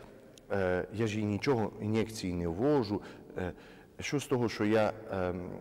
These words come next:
даю милостиню, або я пощуся на хлібі і воді заради мого дорогого, е, який, е, не може з того вийти? Але проходить час, і людина, яка молиться, постить,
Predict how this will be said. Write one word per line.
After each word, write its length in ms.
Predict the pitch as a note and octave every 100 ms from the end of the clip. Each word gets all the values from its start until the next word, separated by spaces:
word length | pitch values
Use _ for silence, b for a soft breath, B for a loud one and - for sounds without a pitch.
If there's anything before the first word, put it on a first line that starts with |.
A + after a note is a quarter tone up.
| F2 F#2
даю 220 | F#2+ B2 A#2+
милостиню, 680 | G2 F#2+ G2+ - G2+ G2 -
або 220 | F2+ G2
я 100 | G#2+
пощуся 880 | G#2+ G#2 - - F2+ E2+ - F#2+ A2+ - - -
на 80 |
хлібі 400 | F#2 A2 A#2+ G#2
і 60 | F2+
воді 520 | D#2+ E2+ D2 G2 A#2+ A#2
заради 380 | F#2+ F2+ F2
мого 320 | F#2 G2+ G2 - B B B -
дорогого, 680 | F2 F#2+ F#2+ G#2 G2 F#2+ - - - F2+
е, 80 | E2+
який, 460 | F#2 - F#2+ E2+ -
е, 280 | F2 E2 D#2+ - - - - - - _ -
не 100 | G#2+
може 220 | G#2 F#2
з 60 | -
того 220 | G2 E2+
вийти? 360 | F2+ F#2+ D#2 - B B B B -
Але 220 | - B2
проходить 560 | D#3 F3+ F3 A#3+ G#3+ -
час, 420 | - F2+ F3 - B B B B B -
і 120 | B2
людина, 460 | D#3+ A2 E2 G2 E3 - B B B B -
яка 420 | F#2 C#3 - G2+ - E2+
молиться, 520 | F2 A#2+ F#2 - F#2
постить, 420 | A#2+ B2 -